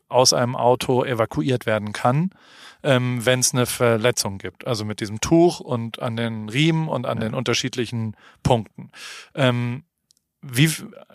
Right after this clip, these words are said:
Speaker 1: ist das auch schon mal mit dir geprobt worden?
Speaker 2: Ja, ja. Aber es ist so, da muss man halt selber nichts richtig machen. Das ist einfach nur,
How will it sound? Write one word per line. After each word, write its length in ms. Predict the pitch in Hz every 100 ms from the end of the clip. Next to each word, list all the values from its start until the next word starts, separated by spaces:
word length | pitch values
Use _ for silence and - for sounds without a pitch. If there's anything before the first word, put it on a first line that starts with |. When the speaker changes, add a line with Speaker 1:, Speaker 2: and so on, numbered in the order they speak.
| 147 -
Speaker 1:
ist 160 | 170
das 140 | 180 175
auch 80 |
schon 120 | 151 151
mal 100 | 135
mit 120 | 123
dir 100 | 123
geprobt 360 | 143 - -
worden? 200 | 156 160 - _
Speaker 2:
Ja, 260 | - 131 101 _ _ -
ja. 220 | 117 - _
Aber 160 | 117
es 160 | 113 -
ist 160 | 135 131
so, 120 | 135
da 80 | 131
muss 160 | 143
man 80 | 151
halt 100 | 127
selber 280 | 135 170 131
nichts 260 | 113 -
richtig 220 | 120 - -
machen. 260 | 110 107
Das 80 | 107
ist 60 | 110
einfach 300 | 117 120 131
nur, 260 | 127 120